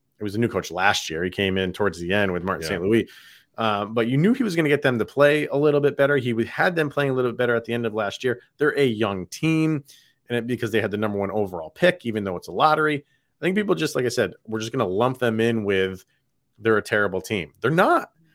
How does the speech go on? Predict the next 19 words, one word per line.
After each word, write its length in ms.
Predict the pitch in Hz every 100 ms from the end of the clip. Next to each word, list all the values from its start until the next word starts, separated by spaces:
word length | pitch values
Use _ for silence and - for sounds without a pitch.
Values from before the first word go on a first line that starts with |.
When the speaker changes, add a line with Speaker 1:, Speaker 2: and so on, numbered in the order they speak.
| _ _ _
Speaker 1:
They're, 120 | 160 165
they're, 120 | 180
they're 160 | 170
a 60 | 165
better 420 | 120 - 220 311
team. 480 | - 107 92 120 175 -
Speaker 2:
They 60 | 107
have 120 | 117
Kirby 260 | 147 147
Speaker 1:
They're 140 | 135 139
Speaker 2:
Dach. 120 | 185 - - _
Speaker 1:
they're 260 | 135 147 170
not. 220 | 185 - - _ _ _ _ _ _ _ _
I've 280 | 127 170 190
always 260 | 185 165 135
liked 200 | 127 -
Kirby 260 | 117 95
Dach. 320 | 80 - _ -
Speaker 2:
Yeah. 180 | 117